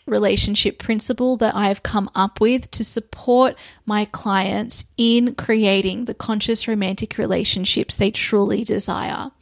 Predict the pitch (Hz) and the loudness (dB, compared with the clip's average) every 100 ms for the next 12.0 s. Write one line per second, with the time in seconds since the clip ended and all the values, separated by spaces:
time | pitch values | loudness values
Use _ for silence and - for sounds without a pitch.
0 | - - - - 233 220 240 254 247 233 | -16 -16 -8 -4 0 4 6 6 6 4
1 | 214 196 190 196 190 185 214 - - 214 | 4 4 4 2 -2 -2 -2 -2 -2 -2
2 | - - 214 196 202 233 220 196 208 214 | -2 -2 0 2 0 -2 -4 0 2 2
3 | - 226 233 226 202 - - 220 220 240 | 2 0 2 0 -2 -2 0 0 2 2
4 | 226 233 - 208 196 226 226 220 220 214 | 2 2 0 -4 -2 -2 0 0 0 2
5 | 214 208 - - 208 214 208 202 - 208 | 2 0 0 0 2 0 0 -2 2 2
6 | 185 220 240 - - - - - - 233 | 2 2 0 -2 -8 -18 -18 -10 0 2
7 | 240 - 254 - 247 214 208 - 190 - | 2 0 -4 -4 0 0 -2 -6 -12 -12
8 | 214 202 196 214 233 247 220 208 202 220 | -4 2 4 4 4 4 4 2 0 -4
9 | - - 208 254 285 285 214 196 - 202 | -10 -4 0 0 0 0 0 0 -2 -2
10 | - 196 175 - _ _ - 214 302 220 | -2 0 -4 -6 _ _ -2 -2 0 2
11 | 202 226 240 233 - 190 - 190 185 | 4 4 2 0 0 0 0 -2 -2